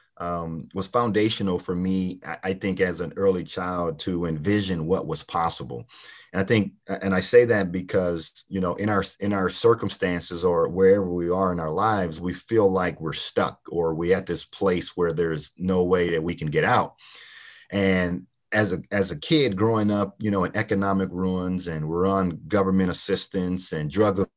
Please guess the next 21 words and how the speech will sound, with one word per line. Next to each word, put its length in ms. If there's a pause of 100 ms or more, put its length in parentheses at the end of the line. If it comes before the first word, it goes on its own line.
(100)
abuse, 440
surrounded 520
by 160
projects, 840 (460)
um, 420 (180)
you 100
know, 160
the 80
streets 340
really 260
seem 300
like 200
a 40
faster 400
way 160
to 80
make 200
money, 320 (420)
you 200
know, 320
and, 520